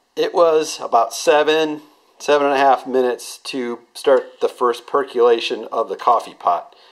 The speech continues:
I was surprised at how smoky it was. My neighbor ended up shutting his door. I heard him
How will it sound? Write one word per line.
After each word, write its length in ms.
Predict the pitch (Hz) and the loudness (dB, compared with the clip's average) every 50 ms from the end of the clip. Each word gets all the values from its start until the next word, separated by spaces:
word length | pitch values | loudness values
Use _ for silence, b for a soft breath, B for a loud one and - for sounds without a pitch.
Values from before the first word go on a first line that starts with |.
| b b b b b b b b b b b b b b b _ _ - | b b b b b b b b b b b b b b b _ _ -6
I 60 | 117 | -4
was 120 | 113 113 | -4 -4
surprised 520 | - - - - - 151 156 165 170 160 165 | -4 -8 -4 0 2 2 4 2 2 0 -4
at 60 | 139 | -4
how 200 | - 135 151 123 | -2 -2 -2 -2
smoky 600 | - - - - - 123 113 123 135 - - 185 | -2 -4 -8 -10 -10 -4 -2 -2 -2 -2 -4 -6
it 80 | 185 160 | -2 0
was. 400 | 185 190 190 190 190 196 - - | 2 4 4 2 2 -2 -4 -6
My 140 | 120 113 110 | -8 -8 -6
neighbor 520 | 104 107 120 131 135 123 127 120 110 98 - | -6 -4 -4 -2 -2 0 -2 -2 -2 -4 -6
ended 220 | 117 113 120 110 | -8 -6 -4 -4
up 80 | 117 - | -4 -4
shutting 300 | - - 123 120 120 107 | -4 -4 -2 -2 -2 -4
his 160 | 92 95 - | -6 -8 -6
door. 440 | - 113 110 107 101 95 98 95 92 | -2 0 0 2 2 2 0 0 -2
I 40 | |
heard 180 | 90 113 113 101 | -6 -8 -8 -8
him 120 | 92 90 | -10 -12